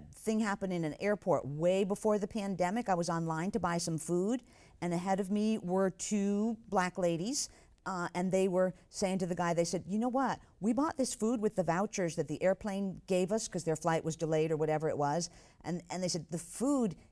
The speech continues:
is cold and it's all congealed." And I looked at their food and it was yucky. And, but, you know, they were in line in front of me, and the guy just said, uh, n-, "No English, no English." And like he couldn't understand them. They said, "We just wanna get our vouchers back. We can't eat this food."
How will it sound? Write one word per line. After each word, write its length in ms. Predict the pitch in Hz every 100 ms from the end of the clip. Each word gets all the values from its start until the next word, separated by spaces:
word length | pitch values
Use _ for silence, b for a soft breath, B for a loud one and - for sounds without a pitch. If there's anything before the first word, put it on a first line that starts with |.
| _
is 200 | 185 175
cold 600 | - - 233 240 226 180
and 140 | 147 165
it's 140 | -
all 140 | 190 190
congealed." 520 | 190 165 202 202 175
And 100 | 180
I 80 | 170
looked 240 | 185 311
at 80 | 453
their 120 | 202
food 240 | 170 185 170
and 80 | 170
it 60 |
was 140 | 170 156
yucky. 380 | 262 381 - - - - -
And, 100 | 196
but, 180 | 190 220
you 60 | 240
know, 60 |
they 160 | 165 185
were 80 | 196
in 80 | 190
line 200 | 175 185
in 60 |
front 240 | - 170 143
of 60 |
me, 180 | 135 143 - _ _
and 280 | 143 185 175
the 80 | 180
guy 240 | 185 185
just 320 | 185 185 - -
said, 320 | 190 165 - -
uh, 500 | 170 165 156 151 117
n-, 200 | 165 165 - -
"No 220 | 190 208
English, 480 | 190 175 117 - - -
no 200 | 190 196
English." 420 | 170 117 - - _ - _ -
And 120 | 170
like 200 | 175 -
he 80 | 190
couldn't 260 | 214 175
understand 480 | 160 156 - 240 254
them. 80 | 156
They 80 | 156
said, 140 | 170
"We 80 | 170
just 220 | 196 277
wanna 180 | 311 294
get 160 | 233 208
our 100 | 180
vouchers 400 | 160 151 - 143
back. 180 | 147 135
We 140 | 214
can't 380 | 233 - 240 220
eat 200 | 220 233
this 200 | 160 147
food." 360 | - 269 180